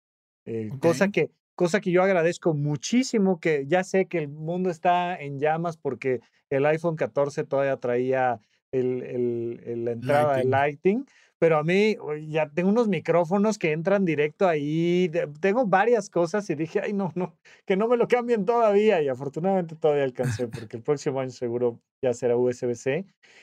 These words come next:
Speaker 1: Y entonces son dos micrófonos, lo cual me resolvió algo que yo he tenido problemas. Cuando tú y yo hacemos grabaciones en tu casa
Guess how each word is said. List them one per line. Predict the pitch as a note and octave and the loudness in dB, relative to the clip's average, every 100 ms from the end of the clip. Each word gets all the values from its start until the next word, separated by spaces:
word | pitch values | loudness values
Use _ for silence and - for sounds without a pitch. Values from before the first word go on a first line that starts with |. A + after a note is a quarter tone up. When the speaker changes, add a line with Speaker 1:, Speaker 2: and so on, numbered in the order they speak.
| _ - | _ 2
Speaker 1:
Y | G#3+ | 2
entonces | - B3+ C#4 | 2 -2 -2
son | - C4 B3+ G#3 | 0 0 2 4
dos | A3+ C4+ C#4 | 4 4 -2
micrófonos, | B3+ - F3+ E3 E3+ G3+ D4+ - _ | -4 0 0 0 -4 -4 -8 -16 _
lo | E3+ F3+ E3 | 0 0 4
cual | A3 A#3+ | 2 2
me | C4+ | 2
resolvió | A#3+ F#3+ - D#3 C3+ C3+ F3+ F#3 E3 D#3+ _ - | 2 0 0 0 0 0 4 4 4 0 _ 0
algo | E3+ F#3 F#3+ | 4 4 4
que | - D#3 | 2 0
yo | D3+ F3+ G3 | 2 4 4
he | G3 | 2
tenido | F#3+ E3+ F3 E3 | -2 0 -2 0
problemas. | C3+ B2+ B2 D3+ - | 0 0 -2 -4 -2
Cuando | G#3+ G3+ G3 | 0 2 2
tú | C#4 | 0
y | C#4+ | 0
yo | D4+ | -2
hacemos | - A#3+ B3 A3+ | -2 -4 -2 0
grabaciones | F3 C#3 - E3 E3+ F3+ - - _ _ - | 0 0 0 0 0 -2 -4 -12 _ _ -4
en | D3+ A#2 | -4 -2
tu | C3 | -2
casa | - D#3+ F3 F#3 F3+ | 2 2 2 0 0